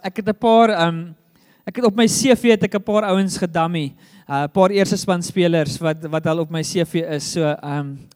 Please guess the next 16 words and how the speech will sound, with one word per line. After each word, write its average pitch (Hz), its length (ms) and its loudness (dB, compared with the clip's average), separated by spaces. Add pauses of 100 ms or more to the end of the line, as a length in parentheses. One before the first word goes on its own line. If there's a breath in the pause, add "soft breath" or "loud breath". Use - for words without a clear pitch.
(140)
so - 200 -6
in 147 60 0
elk 165 200 -2
geval. 156 280 -4 (480 loud breath)
Ehm, 185 300 -2 (1900 soft breath)
maar 240 100 4
dan 285 160 4
onthou 277 320 6
ek 302 160 2
ook, 302 320 2 (100)
ehm, 208 420 -2 (220)
en 233 140 -4
dan 262 200 4
is 392 120 -2
dit 370 160 0
soos, - 420 0